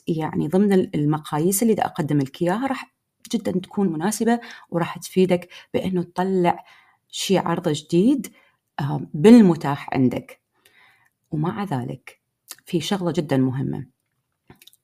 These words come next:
في جانب نقدر نقول عنه إنه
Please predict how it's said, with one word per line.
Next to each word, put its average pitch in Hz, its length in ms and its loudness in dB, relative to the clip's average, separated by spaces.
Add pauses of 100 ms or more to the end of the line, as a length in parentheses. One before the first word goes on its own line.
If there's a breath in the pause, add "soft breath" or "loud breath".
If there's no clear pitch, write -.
(120)
في 185 160 0
جانب 190 500 2 (100)
نقدر 180 280 0
نقول 151 400 -2
عنه 143 400 0 (440 loud breath)
إنه 160 580 0